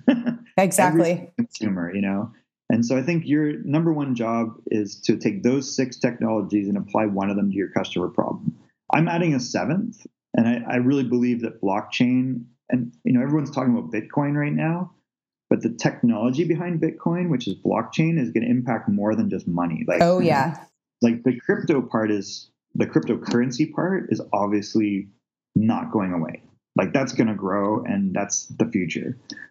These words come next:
Speaker 1: But even beyond just the currency part, blockchain is a way to formalize agreements. So where we're used to doing all these contracts and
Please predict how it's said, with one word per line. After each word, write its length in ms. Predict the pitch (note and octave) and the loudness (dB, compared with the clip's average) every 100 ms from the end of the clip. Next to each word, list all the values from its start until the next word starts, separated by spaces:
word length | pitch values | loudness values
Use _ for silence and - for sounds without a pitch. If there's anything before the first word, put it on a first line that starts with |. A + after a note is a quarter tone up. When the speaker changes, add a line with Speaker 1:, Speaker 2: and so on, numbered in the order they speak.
| _ _ | _ _
Speaker 1:
But 220 | A#2 A2 | 2 2
even 520 | D3 D#3+ E3+ C#3 A#2+ - - | 2 2 0 -2 -6 -4 0
beyond 320 | A#2 A#2 A#2 | 2 2 0
just 200 | B2 - | -4 -6
the 60 | |
currency 440 | F2 - D3 D3+ A#2 | -4 0 0 0 -2
part, 260 | G2 - | -2 -4
blockchain 500 | - A2 A#2+ A#2 A#2+ | -2 0 -2 0 0
is 120 | A2 G2 | 0 -2
a 60 | |
way 300 | F#2+ G2+ G2+ G2+ | 0 0 -2 -2
to 460 | G#2+ G2+ G2 F#2 E2+ _ _ _ _ _ _ _ _ _ _ - | 0 2 2 0 -6 _ _ _ _ _ _ _ _ _ _ 0
formalize 960 | B2+ C3 C3 A#2 G#2+ G#2 G#2 G2+ - - _ _ _ F#2+ | 2 4 2 0 -2 -4 -4 -6 -10 -14 _ _ _ -6
agreements. 680 | F#2 A#2 D3+ B2 D#2+ - | 0 2 2 0 -4 -8
So 200 | - C3 | -4 0
where 180 | A2+ A#2 | 2 2
we're 140 | B2+ D#3 | 2 0
used 220 | D3+ D3 | 0 -2
to 80 | B2 | -4
doing 340 | - B2+ A#2+ | 0 2 4
all 80 | A#2 | 2
these 180 | G#2+ G#2 | 0 -6
contracts 680 | - F#2+ A#2 F3 C3+ D3+ - | -6 -2 0 0 -4 -6 -4
and 340 | G#3 G3 - | -2 -2 -4